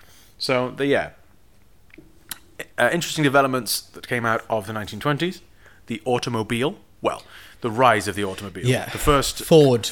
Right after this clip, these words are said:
Speaker 2: had really gone at it at that
Speaker 1: Ford
Speaker 2: period,
Speaker 1: had,
Speaker 2: right?
Speaker 1: yes. The first automobile was built in nineteen oh eight.
Speaker 2: Mm-hmm.
Speaker 1: It's a Ford Model T. But, um, in the nineteen twenties, it really took off.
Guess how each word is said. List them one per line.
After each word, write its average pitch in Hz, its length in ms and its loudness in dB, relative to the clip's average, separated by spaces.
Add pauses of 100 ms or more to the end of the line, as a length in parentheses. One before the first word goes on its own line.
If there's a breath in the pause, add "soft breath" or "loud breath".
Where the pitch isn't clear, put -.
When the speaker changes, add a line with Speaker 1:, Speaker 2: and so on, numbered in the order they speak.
(140)
Speaker 2:
had 120 200 -2
really 110 460 -4 (540)
gone 107 220 -4
at 92 160 -4
it 80 120 -6
at - 80 -14
that - 140 -4
Speaker 1:
Ford 117 180 2
Speaker 2:
period, 113 100 4
Speaker 1:
had, 95 80 -2
Speaker 2:
right? 113 100 -2
Speaker 1:
yes. 131 120 -6
The 139 140 -4
first 180 280 2
automobile 143 420 2
was 123 140 -2
built 120 240 -4
in 113 140 -8
nineteen 117 420 -6
oh 113 180 -2 (100)
eight. 120 360 -8 (120)
Speaker 2:
Mm-hmm. 120 240 0
Speaker 1:
It's 120 80 -2
a - 40 -12
Ford 113 220 0
Model 101 200 -6
T. 95 300 -10 (840 loud breath)
But, 101 200 4
um, 101 180 -2
in 131 100 -6
the 123 40 -2
nineteen 113 280 0
twenties, 107 240 -4
it 104 80 -6
really 104 360 -2
took 107 220 -8
off. 87 180 -10